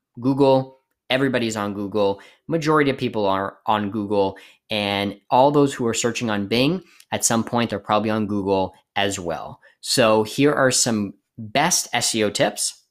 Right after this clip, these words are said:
to basically boost your Google ranking in hopefully as little time as possible within your industry and for your business. So the biggest thing to remember is that it doesn't matter if your portfolio is stunning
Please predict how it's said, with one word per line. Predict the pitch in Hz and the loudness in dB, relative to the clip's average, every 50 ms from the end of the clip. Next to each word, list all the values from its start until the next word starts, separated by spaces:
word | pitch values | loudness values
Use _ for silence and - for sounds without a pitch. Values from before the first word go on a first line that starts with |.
| _ _ | _ _
to | - | -2
basically | 123 127 131 135 - - 147 139 139 135 127 | 0 2 2 2 2 0 -2 -2 0 0 0
boost | 113 104 104 - 139 190 226 226 - - - | 0 -2 0 2 2 2 2 -2 -6 -8 -6
your | 113 107 | -6 -6
Google | 104 117 131 139 156 147 127 | -4 -4 -2 0 2 2 2
ranking | 110 107 110 123 127 - 165 185 240 254 254 - _ _ _ - - _ _ - | 2 0 -2 -2 -2 -4 -4 -2 -4 -4 -6 -10 _ _ _ -20 -20 _ _ -4
in | 120 117 117 113 113 110 - - _ | -2 0 0 0 -2 -4 -6 -12 _
hopefully | _ - - 226 254 254 - - - 180 160 151 147 | _ 0 0 0 0 0 -4 -4 -2 0 2 2 2
as | 147 139 131 120 | 2 0 -2 -2
little | 120 123 139 151 170 170 | 0 2 4 4 4 2
time | - - 135 135 | 0 0 0 0
as | 135 127 | -2 -2
possible | - - 123 123 139 143 - 170 190 190 | -2 0 2 2 2 0 -2 -2 0 0
within | 165 143 120 - 135 127 123 | 0 0 -2 0 0 0 0
your | 117 110 113 110 104 101 - _ _ _ _ | 2 2 2 0 0 -2 -6 _ _ _ _
industry | - 127 139 147 - - 175 170 185 196 202 - _ | 0 0 0 0 0 0 0 0 0 -2 -4 -8 _
and | 120 113 117 127 127 | -2 0 0 0 -2
for | 127 - 123 117 | 0 -2 0 0
your | 110 107 | 0 0
business. | 95 90 80 - 69 67 _ - - - - _ - - - - - - - _ | -2 -4 -6 -6 -12 -14 _ -12 -12 -12 -16 _ -20 -20 -20 -20 -20 -20 -14 _
So | - - 156 143 143 135 | 0 2 4 6 4 4
the | 135 160 | 2 2
biggest | 160 214 214 214 214 - | 2 2 2 2 0 0
thing | 214 202 | 0 -2
to | - - 165 | -2 0 0
remember | 143 120 98 101 107 117 151 208 226 - - - _ _ - | 0 2 0 0 0 -2 -2 -4 -4 -10 -18 -20 _ _ -6
is | 123 120 | -4 -2
that | 123 113 113 - | 0 -2 -2 -2
it | - 131 123 127 | -6 -8 -8 -4
doesn't | 127 139 139 170 175 - - 214 226 247 - - _ _ | -2 0 0 2 0 -2 -2 -2 -4 -4 -6 -10 _ _
matter | 120 117 113 110 104 107 117 143 165 | -6 -4 -2 0 0 0 2 0 0
if | - 139 131 | 0 -2 -2
your | 127 123 120 | -2 -2 -2
portfolio | 120 - - 135 120 107 - - 110 110 113 123 135 139 143 147 151 143 - | -2 -4 -4 -4 -4 -4 -4 -4 -2 -2 -2 0 0 0 0 0 0 -2 -2
is | 139 120 113 113 110 107 110 107 107 104 - _ _ _ _ _ | -4 -4 -2 0 0 0 -2 -2 -4 -8 -12 _ _ _ _ _
stunning | - - - - 135 131 135 139 139 139 143 147 143 143 | -4 -4 -2 0 0 0 2 2 2 2 0 0 -2 -6